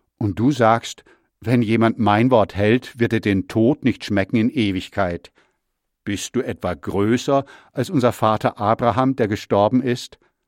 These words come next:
Auch die Propheten starben. Was machst du aus dir selbst?“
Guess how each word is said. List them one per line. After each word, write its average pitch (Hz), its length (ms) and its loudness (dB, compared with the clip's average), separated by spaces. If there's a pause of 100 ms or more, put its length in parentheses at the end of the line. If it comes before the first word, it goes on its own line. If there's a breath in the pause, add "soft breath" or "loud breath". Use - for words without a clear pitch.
(140)
Auch 107 260 0
die 104 160 -4
Propheten 131 680 -2
starben. 101 580 0 (640 soft breath)
Was 120 340 -4
machst 107 460 -8
du 120 260 -4
aus 120 220 -4
dir 107 160 -2
selbst?“ 98 560 -8